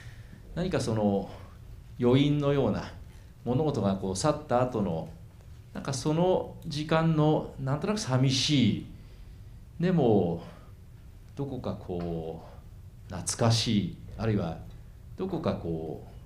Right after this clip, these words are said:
う、穏やかなみたいなですね、そういう時間を撮りたかったのかなと。なんか映画をいつも作ると、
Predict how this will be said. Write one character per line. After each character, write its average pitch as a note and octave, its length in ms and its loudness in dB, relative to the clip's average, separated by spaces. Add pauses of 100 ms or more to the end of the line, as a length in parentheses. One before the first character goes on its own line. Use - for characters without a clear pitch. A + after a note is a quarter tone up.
(360)
う、 G#2+ 40 -8
穏 A2+ 200 4
や G#2+ 160 2
か F#2 160 -6
な D#2+ 220 -8
み F#2+ 100 -8
た F#2 160 -10
い E2+ 60 -8
な E2 80 -6
で F2 120 -10
す - 120 -8
ね、 - 120 -4
そ F#3+ 200 -4
う G3+ 60 0
い G3 200 0
う F3 100 -4 (300)
時 D3 180 -8
間 C#3+ 360 -2 (880)
を B2+ 160 0
撮 B2 140 -8
り A#2+ 160 -6
た A#2+ 220 0 (460)
か - 100 -14
っ - 80 -12
た F#2+ 100 -12
の E2 80 -8
か F#2 140 -10
な F2 160 -8
と。 - 220 -12
な C#3+ 60 -4
ん - 20 -6
か A#2 180 -2 (220)
映 D3+ 140 4
画 D#3+ 80 6
を D#3+ 60 6
い D#3 40 6
つ D#3+ 100 4
も A2 140 6
作 - 160 2
る B2 100 2
と、 E2+ 340 0